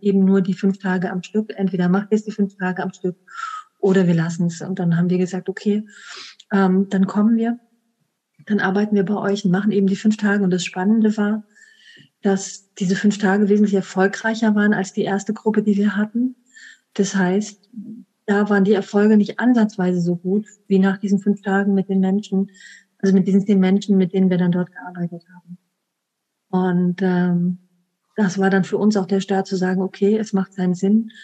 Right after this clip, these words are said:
warum wir das A, fünf Tage anbieten und warum das Ganze eben am Stück und nicht auseinandergezogen. Weil die Menschen bleiben einfach in dem Thema, wenn sie die fünf Tage dabei sind. Das habt ihr ja auch selber erlebt, oder?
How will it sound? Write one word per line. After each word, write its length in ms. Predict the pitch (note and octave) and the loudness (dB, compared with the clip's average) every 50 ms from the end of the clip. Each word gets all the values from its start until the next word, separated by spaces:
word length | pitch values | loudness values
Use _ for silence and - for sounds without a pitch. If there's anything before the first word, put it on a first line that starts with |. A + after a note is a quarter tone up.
| - - - - _ _ | -20 -20 -20 -20 _ _
warum 220 | - G3 F3 F#3+ F#3+ | -4 0 2 4 2
wir 60 | F#3+ | 4
das 220 | G3 F#3+ F3+ - | 2 0 -2 -2
A, 340 | - G#3 F#3+ G3 G#3 G#3+ G#3+ G#3+ | -4 -2 -2 0 0 0 -2 -2
fünf 260 | - - G#3 F#3+ F#3+ | 0 0 0 0 0
Tage 320 | - F#3+ F3+ G3 G#3 A3 | 0 -2 0 0 0 0
anbieten 580 | - G#3+ G#3+ G#3 G#3 G#3 G#3 - G#3+ G#3 G#3 - - - - - - - - _ _ _ _ | 2 2 2 2 2 -2 -2 0 0 0 0 -2 -6 -20 -20 -20 -20 -20 -20 _ _ _ _
und 200 | - G3+ F#3+ E3+ | 0 0 2 2
warum 240 | F#3 F3+ F3 F#3+ F#3+ | 2 2 4 4 2
das 180 | F#3+ F#3+ F#3+ | 2 2 0
Ganze 240 | - G3 F3+ F3 - | 0 -2 -2 0 0
eben 220 | G3 G3+ G3 F#3 - | -2 -2 -2 -4 -4
am 100 | F#3 E3+ | -6 -10
Stück 300 | - - - G3 G3 - | -8 -2 -2 -2 0 0
und 160 | G3 F3+ F3 | -4 -2 0
nicht 160 | F#3+ E3 G3 | -2 -2 -2
auseinandergezogen. 920 | F#3+ F#3 G3 F3+ F3 F3 F3 F3+ F3 F3 E3+ - - E3 E3 E3+ E3+ F#3 - _ _ _ _ _ _ _ _ _ _ _ _ _ _ _ _ _ _ _ _ _ _ _ _ _ _ _ | -4 -2 0 0 2 2 2 0 0 -2 -4 -6 -10 -10 -6 -6 -6 -8 -8 _ _ _ _ _ _ _ _ _ _ _ _ _ _ _ _ _ _ _ _ _ _ _ _ _ _ _
Weil 100 | - F#3+ | -4 -2
die 80 | F#3 F3 | 0 0
Menschen 420 | F3 F3+ F3 F3 - - G3 F3 | 2 0 0 -2 0 -2 -2 0
bleiben 300 | G3 F#3 F3 F#3 G3 G3+ | 0 0 0 0 0 0
einfach 260 | G3+ G#3 G#3 G#3+ G3 | 0 -2 -2 -2 0
in 100 | F#3+ F#3 | 0 0
dem 160 | F#3 F#3 F#3+ | 0 0 -2
Thema, 320 | F#3+ G3+ F#3+ F#3+ F#3+ F#3 F3 | 0 0 0 2 2 0 0
wenn 140 | F#3 F#3+ G3+ | 0 0 0
sie 80 | G3+ G#3 | 0 0
die 120 | G3+ G3+ | -2 -2
fünf 220 | - - G3 G3 | -2 -2 -4 -4
Tage 320 | - - F#3+ F#3 F#3+ F#3 F#3+ | -4 -6 -6 -4 -2 -2 -4
dabei 320 | F#3 F3+ - F3+ F3+ F#3+ | -4 -4 -6 -6 -6 -6
sind. 220 | F#3 - F#3+ F#3+ - - - - - - | -4 -4 -6 -6 -6 -10 -20 -20 -20 -18
Das 120 | - - - | -12 -4 -4
habt 160 | G3 G3 - | -2 0 2
ihr 60 | G#3+ | 2
ja 160 | G3+ G3 G3 | 2 2 0
auch 60 | - | -2
selber 260 | - - F#3+ G3 G3 G#3+ | -2 0 0 2 2 0
erlebt, 380 | F#3+ F#3 F3 E3+ F3 E3+ - - | 0 0 0 0 0 -2 -4 -6
oder? 320 | G3 G3+ G#3 G#3+ G#3+ - | -4 -2 -2 -2 -4 -6